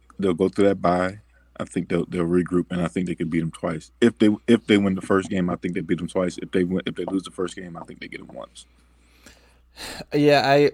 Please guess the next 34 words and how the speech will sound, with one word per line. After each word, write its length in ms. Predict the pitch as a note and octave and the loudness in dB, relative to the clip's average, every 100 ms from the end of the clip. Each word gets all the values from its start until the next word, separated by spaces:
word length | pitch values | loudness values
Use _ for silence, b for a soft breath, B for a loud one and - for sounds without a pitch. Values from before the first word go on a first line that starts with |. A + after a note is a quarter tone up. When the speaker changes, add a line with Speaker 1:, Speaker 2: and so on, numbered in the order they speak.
| - | -2
Speaker 2:
<clears throat> 320 | C#3+ - A#2 - _ _ _ _ _ - _ - | -6 -6 -8 -14 _ _ _ _ _ -20 _ -2
it's, 360 | C#3+ - - - | -2 -2 -14 -4
it's, 440 | C#3 C3 - - _ _ C#3 | -4 -4 -14 -18 _ _ 0
and 120 | D#3+ | 4
then, 180 | F3 B2+ | 4 4
you 220 | A#2+ D3+ | 0 2
know, 100 | C#3+ | 2
you've 120 | C#3+ | 4
got 180 | D3+ C#3+ | 2 2
the 80 | D3 | 0
whole, 500 | D#3 D#3 D#3+ - - - | 4 4 2 -4 -8 -10
you 80 | C3 | -6
know, 220 | A#2+ A#2+ | -6 -6
week, 600 | - B2+ C#3+ C#3 - - - - | -4 2 2 2 -16 -20 -20 -6
uh, 480 | C3 B2 B2 A#2+ A2+ - - | -2 0 0 -2 -4 -8 -2
after 260 | C3+ C3+ | -2 0
the 100 | C#3+ | -2
Eagles 340 | B2+ D3 C#3+ A#2+ | 0 2 2 0
game, 400 | B2 A#2+ A#2+ A2+ _ _ _ _ _ _ | -2 -2 -2 -4 _ _ _ _ _ _
Carson 280 | - C3 D3+ | 2 2 2
Wentz 180 | D3+ C3+ | 0 0
may 80 | |
be 80 | B2 | 2
able 140 | B2 A#2+ | 4 2
to 60 | |
come 180 | - A#2+ | -2 -6
back 200 | A2 F#2 - - | -6 -8 -16 -12
for 140 | - | -6
the 100 | A2+ | -4
Texans 480 | - C#3 - A#2 A#2 | 4 2 4 -6 -6
or 60 | |
for 140 | - A#2+ | -4 -6
the 80 | A#2 | 2
Falcons. 600 | C#3+ C3+ - - A#2 | 4 4 0 -14 -16